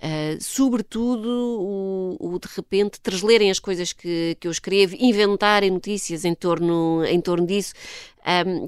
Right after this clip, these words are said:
coisas que eu escrevo noventa e nove por cento das vezes num tom humorístico, claramente a brincar com as coisas e transforma-se aquilo,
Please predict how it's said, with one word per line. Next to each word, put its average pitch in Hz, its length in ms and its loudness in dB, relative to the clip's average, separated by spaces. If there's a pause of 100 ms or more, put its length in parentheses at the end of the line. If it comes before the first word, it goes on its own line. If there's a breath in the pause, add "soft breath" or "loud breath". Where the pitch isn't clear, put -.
coisas 285 280 2
que - 100 -4
eu 285 40 -2
escrevo 208 840 0 (140)
noventa 240 420 0
e - 20 4
nove 233 260 4
por - 100 -16
cento 226 260 -2
das 214 120 0
vezes 202 360 0
num 208 180 0
tom 214 160 4
humorístico, 202 500 -2
claramente 208 460 2
a 190 40 -2
brincar 190 280 -2
com - 80 -12
as 185 120 -4
coisas 185 380 0
e 180 60 -10
transforma-se 202 640 0
aquilo, 190 680 2